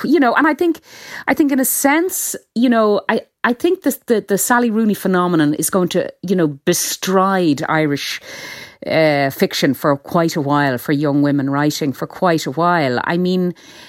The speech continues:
uh, I sort of think, you know, this is her, this is an editor thinking, "Hmm, okay, Irish woman. Hmm, okay, let's, let's, let's mold this into something. I, let's mold these,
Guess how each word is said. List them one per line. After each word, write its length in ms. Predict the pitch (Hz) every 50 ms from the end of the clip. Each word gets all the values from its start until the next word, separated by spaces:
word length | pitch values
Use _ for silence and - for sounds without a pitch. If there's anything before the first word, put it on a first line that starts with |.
| - - _ - - -
uh, 600 | 62 60 53 - - - - - - - - - - - _ - - _ _ _
I 180 | 160 214 240 262
sort 560 | - - - - 226 220 240 247 247 - -
of 200 | 254 233 214 - - _ _
think, 200 | - 233 233 233 - _ _ _ _ _ _ _ _ _ _ - - - - - - - - _
you 120 | 220 247
know, 160 | 233 214 208 202
this 240 | - 247 240 -
is 220 | 233 220 196 185 -
her, 300 | - - 226 214 - - - -
this 180 | - 240 220 -
is 100 | 202 196
an 100 | 202 214
editor 480 | 202 220 214 214 190 - 202 190 185
thinking, 400 | 180 - 202 190 185 - 208 202
"Hmm, 240 | 202 - 359 370 349 226 196
okay, 320 | 269 - - 180 156 156 160
Irish 480 | - 202 214 240 240 208 196 - - -
woman. 360 | 185 220 254 233 160 143 139 -
Hmm, 400 | - 254 294 285 214 135 127 175
okay, 280 | 247 277 - 220 190 175
let's, 280 | 151 180 240 - - -
let's, 300 | 202 214 240 240 - - - - - - -
let's 180 | - 277 277 -
mold 440 | 240 226 240 247 254 254 247 226 -
this 220 | - 240 226 - 240
into 220 | 220 202 - 175
something. 480 | - - 156 139 - - 120 101 98 - -
I, 160 | - 156 151 147
let's 340 | 143 180 214 240 - -
mold 420 | 202 202 214 226 226 220 220 - - -
these, 360 | 202 190 190 185 165 -